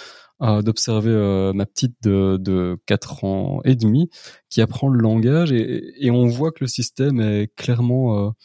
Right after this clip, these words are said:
clairement mouvant. Donc, elle emploie un mot pour un autre. Donc, euh, dans des phrases, à certains moments, elle, elle place un « lorsque »,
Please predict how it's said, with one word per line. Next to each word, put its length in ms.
clairement 340
mouvant. 460
Donc, 160
elle 80
emploie 420
un 80
mot 160
pour 220
un 140
autre. 360
Donc, 220
euh, 200
dans 140
des 120
phrases, 340
à 140
certains 300
moments, 260
elle, 200
elle 120
place 240
un « 160
lorsque », 480